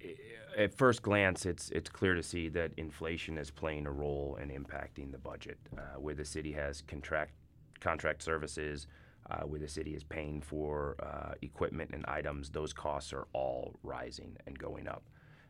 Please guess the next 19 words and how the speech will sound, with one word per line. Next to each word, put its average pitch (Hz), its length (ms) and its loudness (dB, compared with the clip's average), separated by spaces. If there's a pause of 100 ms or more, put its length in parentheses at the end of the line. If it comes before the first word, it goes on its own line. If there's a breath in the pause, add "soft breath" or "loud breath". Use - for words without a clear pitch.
(120 soft breath)
Um, 73 520 0
it's 82 200 -2
particularly 80 560 0
distressing, 76 640 0
too, 87 300 4
on 80 120 4
the 76 60 0
revenue 82 360 6
side, 76 520 2 (340 loud breath)
seeing 85 300 2
all 80 340 6
what's, - 400 -2 (240)
uh, 78 220 -4
fluttering 80 520 2
about 76 400 0
with 73 140 -4
the - 120 -4
earnings 78 360 0
tax. - 500 -10